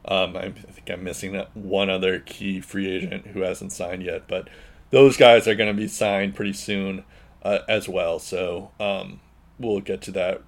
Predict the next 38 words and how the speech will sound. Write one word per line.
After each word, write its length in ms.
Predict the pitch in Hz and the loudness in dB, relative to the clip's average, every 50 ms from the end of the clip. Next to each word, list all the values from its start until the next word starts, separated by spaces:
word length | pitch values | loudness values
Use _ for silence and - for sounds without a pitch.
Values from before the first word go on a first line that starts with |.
| - _ - | -20 _ -12
when 180 | 117 110 98 92 | -10 -10 -8 -8
that 140 | 87 90 | -6 0
happens. 400 | 120 127 143 139 160 143 131 - - - - - | 4 4 4 4 2 -2 -2 -6 -14 -20 -6 4
Oh 100 | - 160 | 8 10
yeah, 220 | 180 190 160 - 101 | 10 12 12 10 10
I 40 | 101 | 8
forgot 360 | - - 139 127 143 143 139 - | 4 2 6 10 10 10 10 8
to 60 | 131 | 2
mention 440 | 113 117 123 127 - - 131 123 117 | 2 2 2 2 0 -4 -4 0 2
that, 280 | 110 110 107 113 - - | 4 6 6 4 4 4
uh, 180 | 104 104 110 101 | 2 4 4 4
Ilya 300 | - 131 135 135 127 117 | 4 4 6 8 6 6
Kovalchuk 840 | - - 143 139 135 123 135 127 104 - - 113 104 101 101 98 - - - - - - - - - - - - | 6 4 4 4 4 6 2 2 2 2 2 4 4 4 4 2 -2 -16 -20 -20 -20 -20 -20 -20 -20 -20 -18 -10
has 380 | - 117 110 107 107 104 98 | -2 0 2 2 2 2 0
signed 460 | - - - 110 110 107 107 110 107 | -2 0 2 2 4 2 0 0 0
with 220 | 104 104 98 - - | 0 -2 -2 0 -2
a 100 | 101 95 | -2 -2
K 200 | - - - 117 110 107 | -4 -2 0 2 2 2
H 220 | 107 101 98 - 110 | 2 0 2 4 4
L 160 | 101 101 101 | 4 4 2
team, 340 | - - - - 87 95 95 | -2 -8 -14 -14 -14 -14 -10
so 220 | - 98 98 90 | -6 -6 -4 -4
he's, 520 | 98 98 98 98 98 95 - - - - - - - - - - | -4 -4 -4 -4 -4 -6 -8 -10 -16 -16 -18 -20 -20 -18 -8 -4
uh, 260 | 107 98 92 95 95 | -2 0 0 0 0
I 40 | 101 | 2
guess 240 | 101 107 104 101 - | 2 2 2 0 -2
he's 240 | - 104 98 95 - | -6 -6 -6 -6 -6
retired 580 | 98 101 98 - - 95 98 95 95 92 90 - | -6 -6 -6 -2 0 2 2 2 2 0 -4 -6
for 100 | - 101 | -8 -8
the 80 | 95 - | -8 -4
second 360 | - - 120 110 - 104 98 | 4 4 4 4 4 -2 -6
time, 380 | - 95 87 87 87 87 92 - - - - - - - - - | -4 -6 -6 -6 -6 -10 -12 -16 -20 -20 -20 -20 -20 -16 -6 -2
but 140 | 113 104 95 | -2 2 2
this 200 | 123 123 - - | 2 2 2 0
time 520 | - 120 120 117 107 104 104 101 104 98 - | 0 2 4 4 4 4 2 0 -4 -4 -4
it 320 | 110 107 101 98 98 98 | -2 0 0 0 0 -2
wasn't 540 | - - 104 104 107 104 101 - 101 95 - | -6 -6 0 2 2 2 2 -2 -6 -8 -6
because 600 | - 104 95 - 98 98 95 95 - - - - | -8 -8 -4 0 2 2 2 0 -2 -6 -14 -16